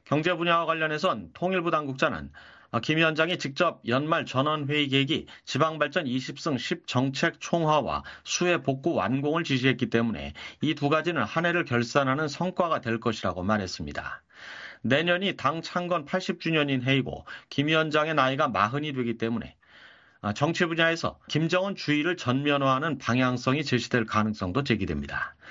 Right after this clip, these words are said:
통일연구원 조한범 박사는 심각한 경제난과 국제 고립에 처했던 김 위원장이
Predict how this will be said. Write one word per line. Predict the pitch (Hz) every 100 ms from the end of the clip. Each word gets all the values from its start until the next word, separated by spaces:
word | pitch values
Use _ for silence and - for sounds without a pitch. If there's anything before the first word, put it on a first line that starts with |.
| - - - -
통일연구원 | 180 190 180 170 170 185
조한범 | 139 139 143 147 139
박사는 | 127 - 147 76 69 - -
심각한 | - - 175 165 175 165
경제난과 | 135 135 143 147 143 139 160 127
국제 | 117 123 151
고립에 | 147 131 135 135
처했던 | 139 131 123 147 143
김 | 135 127
위원장이 | 123 117 120 127 67